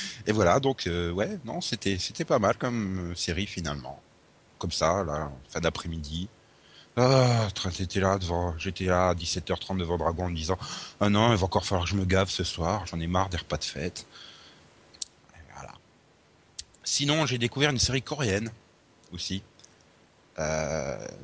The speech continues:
c'est Robocar Poly, une série à destination des trois six ans. Dédicace à mon petit cousin qui, qui m'a forcé à regarder et qui m'a rendu quasiment accro.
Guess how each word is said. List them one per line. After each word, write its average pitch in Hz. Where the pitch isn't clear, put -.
c'est -
Robocar 107
Poly, 104
une 76
série 90
à 90
destination 92
des 87
trois 85
six 90
ans. 110
Dédicace 92
à 98
mon 95
petit 95
cousin 104
qui, 76
qui -
m'a 90
forcé -
à 98
regarder 95
et 95
qui 87
m'a 80
rendu 80
quasiment 90
accro. 90